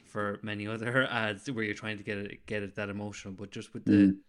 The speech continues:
Speaker 1: with the slow-mo of the entire piece, they're kind of in step with each other.
Speaker 2: Mm.
Speaker 1: I don't know, and I, I think they were, they were better together than they were apart.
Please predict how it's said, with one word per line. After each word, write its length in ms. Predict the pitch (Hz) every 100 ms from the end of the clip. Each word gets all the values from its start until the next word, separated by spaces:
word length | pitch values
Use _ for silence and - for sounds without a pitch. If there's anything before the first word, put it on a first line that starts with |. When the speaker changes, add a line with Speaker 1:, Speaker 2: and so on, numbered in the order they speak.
| _ - _ -
Speaker 1:
with 200 | 113 -
the 300 | 107 104 101
slow-mo 760 | - - 117 120 117 113 110
of 380 | - 107 98 -
the 100 | -
entire 460 | 104 104 - 110 104
piece, 460 | - 113 151 - - _ _ _ _ _ _ _ _ _ _ _
they're 100 | 120
kind 360 | - - 127 123
of 80 |
in 100 | 113
step 340 | 104 - 120 -
with 100 | 107
each 160 | 104
other. 200 | 107 92 - -
Speaker 2:
Mm. 220 | 107 98
Speaker 1:
I 40 | 104
don't 60 |
know, 180 | 113 113
and 220 | 107 120 120
I, 240 | 127 127
I 20 |
think 220 | 120 131
they 80 | 127
were, 260 | 123 117 110 _ _ _ _ _ _ _ _ _ -
they 60 |
were 100 | 110
better 240 | 110 123 123
together 360 | - 117 107
than 200 | 104 101
they 60 | 101
were 260 | 101 104
apart. 440 | 101 104 98 92